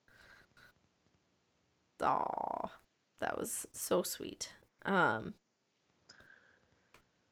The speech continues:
yeah, and I, I'm, I'm trying to tease out too, like, how much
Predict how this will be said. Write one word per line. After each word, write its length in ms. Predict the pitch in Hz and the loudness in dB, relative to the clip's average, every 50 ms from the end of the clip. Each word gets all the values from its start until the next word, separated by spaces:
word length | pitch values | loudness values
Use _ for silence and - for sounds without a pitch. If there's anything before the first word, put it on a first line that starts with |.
| _ - | _ 4
yeah, 360 | - 508 494 415 330 240 - | 10 12 12 12 12 12 12
and 140 | - 262 302 320 | 12 12 12 12
I, 240 | 339 349 349 294 - - - - - - - - - - - _ _ - - - - - - - - - - | 12 12 12 12 10 8 4 2 0 -2 -6 -10 -14 -20 -20 _ _ -18 -16 -16 -16 -18 -20 -20 -12 4 12
I'm, 260 | - 285 320 320 294 - - | 12 12 12 12 12 8 10
I'm 320 | - 269 294 311 285 277 285 | 12 12 12 12 12 12 10
trying 200 | - - 466 494 539 539 440 | 12 12 12 12 12 12 10
to 100 | 311 294 - - _ _ - | 6 4 2 -4 _ _ 0
tease 300 | - - 302 330 294 277 | 6 12 12 12 12 12
out 260 | 277 262 247 - - | 12 12 12 12 10
too, 260 | - - 294 262 247 | 8 8 10 10 12
like, 320 | 233 240 240 226 208 - - - - - - - - _ _ _ _ - | 12 12 12 12 10 8 4 -16 -20 -20 -20 -20 -20 _ _ _ _ -10
how 480 | - - - 277 277 254 254 269 285 294 | -6 2 10 12 12 12 12 12 12 10
much 760 | 277 254 247 247 240 226 214 - - - - - - - | 10 10 12 12 12 12 12 10 6 0 0 0 0 -2